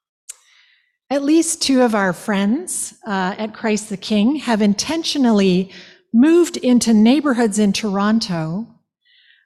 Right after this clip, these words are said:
uh, where they live among the unreached urban poor.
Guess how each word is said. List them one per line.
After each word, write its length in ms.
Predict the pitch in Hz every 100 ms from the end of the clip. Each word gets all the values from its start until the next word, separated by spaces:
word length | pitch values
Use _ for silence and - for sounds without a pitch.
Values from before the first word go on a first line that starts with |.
| _
uh, 220 | 220 214 220
where 300 | 226 226 220
they 180 | 220
live 300 | 220 254 285
among 360 | 262 220 214 214
the 140 | 214 220
unreached 760 | 220 220 208 208 220 - - -
urban 420 | 214 196 196 185
poor. 520 | 185 226 190 240 202